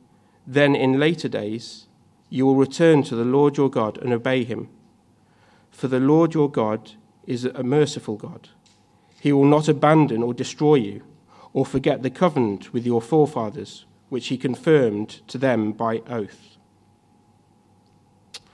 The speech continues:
And in our second reading, Hebrews chapter thirteen, verse twenty, which you'll find on page one thousand two hundred and twelve in the Church Bible.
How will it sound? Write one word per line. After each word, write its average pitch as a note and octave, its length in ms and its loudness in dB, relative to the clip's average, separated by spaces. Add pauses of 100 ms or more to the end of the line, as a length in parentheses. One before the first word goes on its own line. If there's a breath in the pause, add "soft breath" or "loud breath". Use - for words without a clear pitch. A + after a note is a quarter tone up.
(460 soft breath)
And A#2 140 -4
in A#2 60 -2
our A2+ 80 -2
second B2+ 320 -8
reading, A2+ 320 -6
Hebrews C#3 500 -2
chapter - 340 -10
thirteen, A#2+ 760 -8 (840 soft breath)
verse A#2 300 -4
twenty, A#2 500 -8 (1040 soft breath)
which G#2+ 180 -10
you'll A2+ 100 -4
find A#2+ 300 -2
on A2+ 140 -4
page A#2 500 -6 (320)
one B2+ 300 -2
thousand A2+ 520 -6
two B2 200 -4
hundred A2+ 260 -4
and G#2+ 160 -6
twelve G2+ 540 -10 (480)
in A2 100 -6
the G2+ 60 -8
Church - 320 -10
Bible. G2+ 300 -14